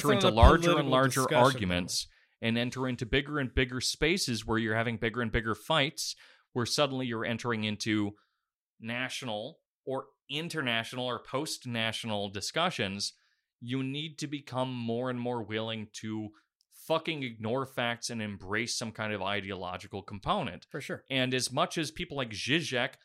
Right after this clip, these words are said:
Speaker 1: bitch about ideology, and as much as I
Speaker 2: <laughs>
Speaker 1: agree with them in
Speaker 2: Yeah.
Speaker 1: an Althusser kind of sense, where, uh, uh, where, where, where ideology is something that's ultimately passed down by the bourgeoisie in order to control everyone else,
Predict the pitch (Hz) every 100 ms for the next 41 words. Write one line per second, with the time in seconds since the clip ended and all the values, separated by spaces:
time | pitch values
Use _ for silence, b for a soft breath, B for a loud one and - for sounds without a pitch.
0 | _ - 98 165 190 135 117 107 104 104
1 | 139 127 101 110 - 123 180 208 - 180
2 | 135 123 113 - 95 110 214 285 226 131
3 | - 107 101 110 131 - _ _ - 127
4 | 120 117 143 117 117 113 107 - - 120
5 | 123 131 104 120 170 160 120 110 98 -
6 | 104 92 104 - b b b - 113 110
7 | 120 123 - 107 101 95 98 98 95 90
8 | 98 95 - 110 104 104 104 104 101 107
9 | 95 - 98 98 95 90 107 104 104 95
10 | - 107 98 - 107 117 107 107 104 98
11 | 95 90 90 87 147 139 104 90 90 -
12 | 98 - 226 156 110 101 92 98